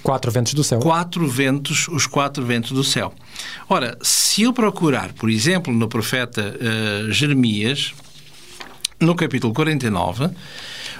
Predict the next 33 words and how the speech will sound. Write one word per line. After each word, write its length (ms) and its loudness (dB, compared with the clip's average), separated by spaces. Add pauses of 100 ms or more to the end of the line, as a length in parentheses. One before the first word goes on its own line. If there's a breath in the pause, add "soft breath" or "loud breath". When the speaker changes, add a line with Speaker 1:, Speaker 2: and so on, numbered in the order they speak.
(100)
Speaker 2:
o 100 2
que 120 0
é 40 0
que 80 -2
nós 260 2
iremos 320 2
encontrar 460 0
ali, 200 0
por 280 2
exemplo? 500 -2 (800 loud breath)
Jeremias, 640 2
no 120 0
capítulo 360 0
quarenta 320 2
e 60 2
nove 300 2
e 20 2
no 120 2
verso 440 -2
trinta 500 0
e 80 0
seis, 760 -2 (720 loud breath)
diz 440 2
assim, 400 -2 (2000 loud breath)
<clears throat> 560 -4
quarenta 340 0
e 40 0
nove, 240 -2
trinta 320 0
e 60 -2
seis, 280 -2
Jeremias 640 0
diz 720 0